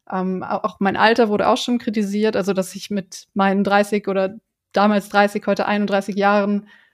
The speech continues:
von dem Thema noch keine Ahnung haben kann und, ähm,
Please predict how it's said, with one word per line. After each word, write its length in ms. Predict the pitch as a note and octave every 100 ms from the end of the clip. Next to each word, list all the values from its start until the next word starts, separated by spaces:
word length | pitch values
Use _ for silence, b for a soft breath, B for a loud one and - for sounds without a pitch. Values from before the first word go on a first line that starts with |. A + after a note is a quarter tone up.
| b _
von 140 | A3
dem 140 | G#3+ G#3
Thema 300 | A3+ A3 G3+
noch 180 | G3 -
keine 280 | G#3 G3
Ahnung 280 | - G#3+ G#3+
haben 280 | G#3+ G3+ G3+
kann 420 | - - A#3 A#3+
und, 460 | - G3+ G3 F3+ - -
ähm, 360 | F#3 F#3 F#3+